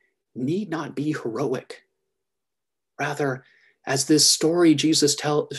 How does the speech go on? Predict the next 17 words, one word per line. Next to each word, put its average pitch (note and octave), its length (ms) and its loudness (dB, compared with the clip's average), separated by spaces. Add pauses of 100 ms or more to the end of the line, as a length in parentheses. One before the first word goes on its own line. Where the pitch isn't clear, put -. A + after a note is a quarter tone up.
(160)
tells D3+ 280 0
us C3+ 160 0
today B2 500 2
shows - 360 2
us, - 400 -6 (580)
it C#3 80 -10
can D3+ 100 -2
be D3 100 2
ordinary C#3 760 -4 (540)
and C3 120 -8
everyday. B2+ 760 -4 (1600)
We G3 100 6
can E3+ 140 4
give E3+ 500 8 (480)
to - 140 -4
the - 80 -8
church - 580 0